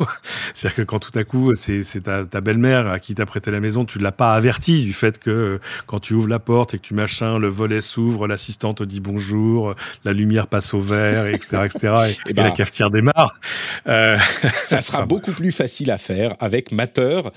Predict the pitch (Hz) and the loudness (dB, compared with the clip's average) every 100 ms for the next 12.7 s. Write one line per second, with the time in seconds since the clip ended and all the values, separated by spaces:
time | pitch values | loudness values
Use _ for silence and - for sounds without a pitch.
0 | - - - 110 110 - 123 117 127 143 | -12 -12 -2 0 0 -2 -2 4 4 4
1 | 139 120 110 - - 147 - 123 113 107 | 2 0 -2 -4 -8 -8 -4 -2 0 -2
2 | - 113 175 175 - 220 - 113 101 98 | -4 -2 -2 0 0 -2 -4 -4 -2 -4
3 | 90 117 131 160 143 131 - 147 117 - | 0 0 0 0 0 -2 -4 -4 -4 -2
4 | 165 208 190 117 107 131 127 123 143 - | 0 0 -2 -8 -4 -4 -2 -2 -2 -2
5 | 120 - - 160 - 160 135 120 120 117 | -2 -2 -4 -4 -2 0 0 -2 -4 -6
6 | - 131 113 - 160 185 - - - - | -2 -2 -2 -2 -6 -6 -10 -14 -16 -2
7 | 123 120 123 120 110 - 147 135 151 127 | 2 2 0 0 0 -2 -2 -2 -2 -2
8 | 110 123 113 185 185 110 - - 117 120 | 0 -2 -2 -2 -2 -4 -8 -2 0 0
9 | _ - 147 135 127 180 208 214 180 175 | _ -4 0 0 2 0 0 0 0 0
10 | 185 143 - 151 143 147 160 - - 139 | -2 -2 -2 -2 0 0 -2 -2 -4 -2
11 | 143 - 156 143 120 117 - - 143 127 | -4 -2 0 0 0 -2 -4 -4 -4 0
12 | 139 165 139 131 131 135 | 2 2 0 -2 0 0